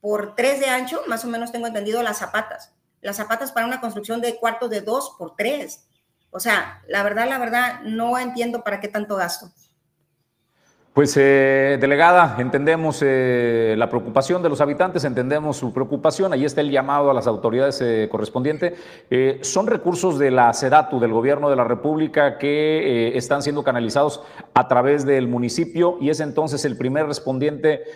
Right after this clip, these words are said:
Speaker 2: el municipio de Manzanillo, quien tiene que darle atención a este tema, delegada, solamente para entenderlo.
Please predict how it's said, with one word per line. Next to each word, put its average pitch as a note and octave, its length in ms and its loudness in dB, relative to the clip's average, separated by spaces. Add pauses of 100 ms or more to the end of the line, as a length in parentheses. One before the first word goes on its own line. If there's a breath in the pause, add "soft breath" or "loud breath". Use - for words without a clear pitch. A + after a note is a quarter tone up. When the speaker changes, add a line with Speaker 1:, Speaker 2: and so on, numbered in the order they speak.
(120 loud breath)
Speaker 2:
el A#2 120 0
municipio C3 380 0
de D3+ 40 2
Manzanillo, C#3 680 0
quien A#2+ 280 -2
tiene C#3+ 320 -2
que C3+ 80 2
darle C3+ 220 4
atención C3+ 340 -2
a - 20 -2
este F3+ 140 -4
tema, D3+ 340 0
delegada, C#3+ 420 2
solamente C#3+ 460 -2
para B2 160 0
entenderlo. A#2+ 560 -2